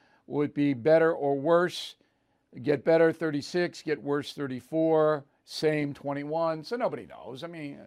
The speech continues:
you can't make that. Depends on, uh, the vote in November,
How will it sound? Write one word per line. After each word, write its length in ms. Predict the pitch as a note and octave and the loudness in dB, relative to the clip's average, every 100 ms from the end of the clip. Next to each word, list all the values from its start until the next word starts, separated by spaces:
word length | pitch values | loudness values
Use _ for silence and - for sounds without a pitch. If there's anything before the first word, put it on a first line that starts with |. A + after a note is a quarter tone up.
| G2 | -20
you 120 | A#2 | -20
can't 240 | - D3+ B2 | -16 -14 -12
make 180 | A#2+ G2 | -14 -10
that. 280 | A2+ A2 - _ _ _ _ | -10 -10 -14 _ _ _ _
Depends 400 | - G3 G3 F3 | -6 2 4 4
on, 440 | F3 E3+ D#3+ D#3 D3+ | 4 4 4 2 -2
uh, 220 | D3+ D3+ | -4 -4
the 80 | D3 | -2
vote 260 | C3+ D#3+ D#3+ | 2 2 2
in 100 | D3+ | -2
November, 500 | C#3+ C3+ E3+ G#3 | -2 -2 -2 -2